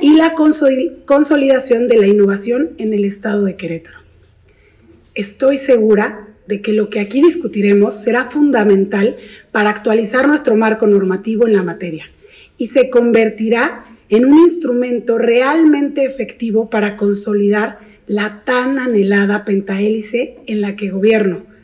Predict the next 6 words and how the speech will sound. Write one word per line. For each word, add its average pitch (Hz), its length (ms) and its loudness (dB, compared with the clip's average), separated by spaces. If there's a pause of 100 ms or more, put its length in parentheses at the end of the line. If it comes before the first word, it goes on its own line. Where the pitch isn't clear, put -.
(120)
academia, 202 640 0 (300)
sociedad, 202 640 -4 (360)
medio 226 340 2
ambiente 208 600 2 (120)
y 202 120 -2
empresa 214 680 -4